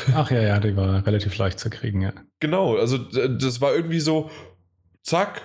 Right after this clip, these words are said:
Speaker 2: ständig hab ich für das, was ich, äh, das Spiel gespielt habe,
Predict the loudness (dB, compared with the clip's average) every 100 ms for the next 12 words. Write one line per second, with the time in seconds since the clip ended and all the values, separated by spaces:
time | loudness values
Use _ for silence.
0 | -6 -4 0 2 2 0 2 2 2 0
1 | -2 -8 -4 0 0 -2 -2 0 0 0
2 | -2 0 2 2 2 0 0 0 0 0
3 | 0 0 2 2 0 -6